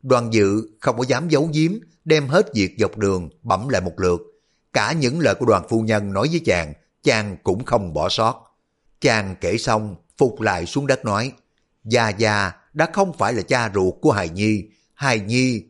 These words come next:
đã là một đứa con oan nghiệt rồi, không có dám ở lại trong cung nữa." Đoàn Chính Minh nghe chàng thuật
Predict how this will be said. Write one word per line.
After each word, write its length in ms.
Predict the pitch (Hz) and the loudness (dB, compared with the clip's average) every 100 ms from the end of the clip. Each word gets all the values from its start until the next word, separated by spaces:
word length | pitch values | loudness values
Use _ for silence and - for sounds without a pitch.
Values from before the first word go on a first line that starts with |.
| _ | _
đã 240 | 117 101 | 0 0
là 180 | 156 113 | 0 0
một 160 | 90 110 | -2 2
đứa 140 | 160 214 | 2 2
con 320 | 139 113 104 | 2 2 2
oan 180 | 113 107 | 0 0
nghiệt 240 | 90 78 | -4 -2
rồi, 220 | 104 90 76 - _ | -2 -2 -4 -16 _
không 240 | - 202 139 | -2 0 2
có 80 | 151 | 2
dám 200 | 156 208 | 2 0
ở 240 | - 104 | 2 2
lại 200 | 127 87 | 2 0
trong 220 | 90 127 107 | -2 -4 0
cung 280 | - 120 | 0 2
nữa." 220 | 101 87 131 - _ _ _ _ _ _ | 2 0 -2 -8 _ _ _ _ _ _
Đoàn 320 | 139 123 110 107 | 2 4 4 0
Chính 220 | 151 175 | 0 2
Minh 300 | 131 123 110 - _ | 0 0 -4 -10 _
nghe 220 | 170 180 | -2 0
chàng 320 | 175 107 95 87 | 2 0 0 -2
thuật 140 | 101 | -2